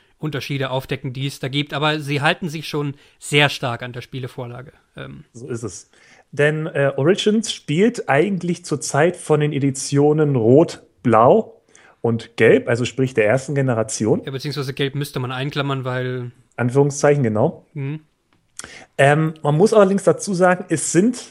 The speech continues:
Speaker 2: eigentlich eher so auch technische Elemente von Feuerrot und Blattgrün mit dabei.
Speaker 1: Mhm.
Speaker 2: Plus ein Element, was tatsächlich erst seit X und Y existiert.
Speaker 1: Genau, und das sind halt so, äh, also, äh,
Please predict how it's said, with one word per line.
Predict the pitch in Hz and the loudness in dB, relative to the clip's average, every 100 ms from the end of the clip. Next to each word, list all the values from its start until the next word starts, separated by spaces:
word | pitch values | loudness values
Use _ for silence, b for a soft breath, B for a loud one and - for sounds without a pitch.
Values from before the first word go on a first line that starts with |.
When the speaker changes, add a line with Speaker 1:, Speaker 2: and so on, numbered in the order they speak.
| _ _ _ _ _ _ _ _ | _ _ _ _ _ _ _ _
Speaker 2:
eigentlich | - 151 208 220 - | 0 2 2 -2 -2
eher | 160 180 | 0 2
so | 160 | 2
auch | 147 131 | -2 -2
technische | 131 - 175 180 170 | -4 -4 -4 -4 -4
Elemente | 160 156 139 151 180 | -2 0 0 0 -2
von | - 147 | -2 -2
Feuerrot | 135 135 156 156 147 | 0 4 4 6 4
und | 127 | 2
Blattgrün | 123 120 - 208 202 | 0 0 -2 -4 0
mit | 208 | 0
dabei. | 202 170 170 240 - _ _ _ | -2 0 0 0 -2 _ _ _
Speaker 1:
Mhm. | 143 131 135 - _ _ _ _ _ - - | -10 -8 -8 -10 _ _ _ _ _ -18 2
Speaker 2:
Plus | 160 180 175 | 6 6 4
ein | 180 180 | 0 0
Element, | 185 190 175 170 165 | -2 -2 0 0 0
was | 156 | -2
tatsächlich | - 165 - 170 151 | 0 -2 0 -4 -2
erst | 151 - | -4 -2
seit | 139 | -4
X | 143 - | -4 -6
und | |
Y | 147 - 107 95 | -6 -6 -6 -6
existiert. | 92 - - - 85 | -6 -12 -14 -10 -8
Speaker 1:
Genau, | - 127 131 123 | -8 -6 -4 -4
und | 123 | -6
das | 123 | -8
sind | 135 | -8
halt | 127 131 | -6 -8
so, | 131 131 127 | -8 -6 -6
äh, | 139 143 151 151 170 190 170 160 | -8 -10 -12 -14 -18 -20 -18 -10
also, | 151 | -8
äh, | 160 190 - | -8 -10 -16